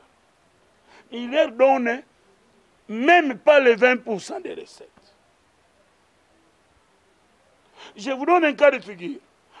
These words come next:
On charge le véhicule ici sur l'avenue du commerce. Ils vous donnent deux millions huit cents.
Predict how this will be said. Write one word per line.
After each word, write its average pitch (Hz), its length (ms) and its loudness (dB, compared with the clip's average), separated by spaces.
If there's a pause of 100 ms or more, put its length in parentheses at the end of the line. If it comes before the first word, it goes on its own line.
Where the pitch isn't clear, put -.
(140)
On 240 140 -6
charge 320 320 0
le 262 140 -8
véhicule 247 420 -10
ici 240 140 -16
sur 262 160 -14
l'avenue 220 320 -6
du 214 100 -12
commerce. - 580 -20 (920)
Ils 220 100 -10
vous 233 180 -10
donnent 269 440 0 (100)
deux 262 160 2
millions 240 420 -8
huit 202 100 -14
cents. - 280 -18